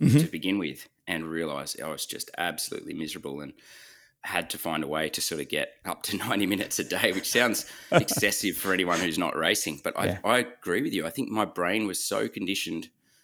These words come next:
Speaker 2: to those chemicals
Speaker 1: Mm-hmm.
Speaker 2: that if I
Speaker 1: Mm-hmm.
Speaker 2: didn't get that, I just didn't feel normal. I
Speaker 1: Yeah.
Speaker 2: felt, you know, it, it just wasn't right. And, and I'm slowly whittling that down to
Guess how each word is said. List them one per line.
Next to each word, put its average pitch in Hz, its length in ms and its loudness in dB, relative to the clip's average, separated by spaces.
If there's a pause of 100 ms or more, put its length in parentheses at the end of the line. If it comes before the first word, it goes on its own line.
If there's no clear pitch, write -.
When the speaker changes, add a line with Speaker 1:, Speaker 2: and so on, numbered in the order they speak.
(160)
Speaker 2:
to 101 120 0
those 82 560 -2
chemicals 98 720 -2
Speaker 1:
Mm-hmm. 139 100 4
Speaker 2:
that 127 440 6
if 113 120 8
I 113 40 8
Speaker 1:
Mm-hmm. 120 80 8
Speaker 2:
didn't 113 240 0
get 90 200 -2
that, 76 280 -2
I 85 80 -6
just - 240 -6
didn't - 160 0
feel 82 240 -2
normal. 90 520 -2
I - 80 -6
Speaker 1:
Yeah. 104 140 6
Speaker 2:
felt, 92 140 4 (580)
you 85 140 -2
know, 73 100 -10 (160)
it, 82 220 -2
it - 100 -10
just - 180 -4
wasn't 76 300 -6
right. 85 220 -2
And, 85 180 -2
and 107 80 4
I'm 104 100 4
slowly 123 460 2
whittling 85 440 0
that 76 220 -4
down 85 360 0
to 76 220 -6